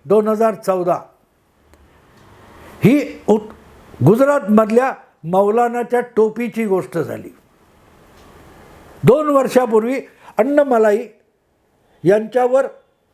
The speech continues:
तमिळनाडूच्या भाजपची जबाबदारी सोपवली गेली. तोपर्यंत गेल्या चाळीस पन्नास वर्षामध्ये तमिळनाडूचं राजकारण हळूहळू हे द्रविड जितकं झालं, त्यापेक्षाही ते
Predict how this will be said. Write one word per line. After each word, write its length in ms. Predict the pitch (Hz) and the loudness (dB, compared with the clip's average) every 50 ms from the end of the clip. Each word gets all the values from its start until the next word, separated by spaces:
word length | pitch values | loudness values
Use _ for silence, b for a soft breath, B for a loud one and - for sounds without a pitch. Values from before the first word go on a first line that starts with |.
| _ _ - | _ _ 0
तमिळनाडूच्या 760 | 202 226 277 285 294 277 269 262 254 247 254 240 190 269 269 | 0 2 2 0 -2 0 0 -2 0 0 -2 -2 -2 -2 -2
भाजपची 680 | 254 180 135 165 185 214 269 262 277 269 - 277 294 294 | -2 -4 -6 -6 -2 0 -2 0 0 -4 -4 -4 -6 -2
जबाबदारी 540 | 277 262 247 247 247 240 240 254 254 254 220 | -2 -2 -2 -2 -4 -4 -4 -4 -4 -6 -8
सोपवली 480 | - 220 226 - 226 226 233 226 233 | -8 -8 -6 -4 -2 -2 0 -2 -2
गेली. 280 | 220 208 202 196 233 254 - _ _ _ _ _ _ _ _ _ _ _ _ _ _ _ _ _ _ _ _ B B B B B B B B | -2 -2 -2 -2 -2 -6 -10 _ _ _ _ _ _ _ _ _ _ _ _ _ _ _ _ _ _ _ _ B B B B B B B B
तोपर्यंत 680 | 240 262 294 294 285 269 262 254 254 254 247 254 233 269 269 262 - - _ _ _ _ _ _ | 2 2 2 2 2 0 0 2 0 0 -2 -2 -4 -4 -4 -4 -4 -10 _ _ _ _ _ _
गेल्या 280 | 131 196 233 254 254 254 254 - | -2 0 0 2 0 -2 -2 -4
चाळीस 380 | - 202 220 254 285 285 269 - | -4 -4 -4 -2 -4 -4 -8 -8
पन्नास 500 | - - 233 226 220 240 285 294 285 285 | -8 -4 -2 -2 0 0 0 -2 -2 -2
वर्षामध्ये 680 | 247 247 240 208 - 240 240 233 220 226 202 190 156 - - _ _ _ B B B B B B B B | -2 -2 -2 -2 -2 -2 -2 -2 -2 -2 -2 -2 -4 -4 -12 _ _ _ B B B B B B B B
तमिळनाडूचं 760 | 220 233 262 285 294 294 277 269 262 262 262 254 202 247 254 254 | 0 2 2 0 0 2 2 2 2 2 0 -2 0 0 0 0
राजकारण 600 | 240 220 214 214 - - 233 233 247 262 269 226 b b b b b 156 | 0 -4 -6 -6 -6 -4 -2 0 0 0 -2 -4 b b b b b 0
हळूहळू 560 | 190 285 302 302 262 208 233 254 269 277 220 - _ _ _ _ _ _ _ _ _ _ _ - | 0 0 2 0 0 0 0 -2 -2 -6 -10 -14 _ _ _ _ _ _ _ _ _ _ _ 0
हे 140 | 233 277 269 | 0 0 0
द्रविड 520 | 190 151 135 170 202 220 247 277 294 294 285 285 - _ _ _ _ _ 175 | -4 -10 -6 -2 -2 -2 0 -2 -2 -2 -4 -6 -8 _ _ _ _ _ -16
जितकं 420 | 165 151 196 247 - - - 285 277 | -8 -4 -4 -4 -4 0 0 0 2
झालं, 360 | 240 214 226 240 269 277 240 - - _ _ _ _ - - | 2 0 -2 0 -2 -4 -4 -6 -14 _ _ _ _ -2 -2
त्यापेक्षाही 600 | 233 262 269 277 269 262 - - 254 254 262 262 | -2 -2 -2 -4 -8 -8 -4 -2 -2 -2 -2 -4
ते 220 | 233 269 262 269 | -4 -2 -2 -2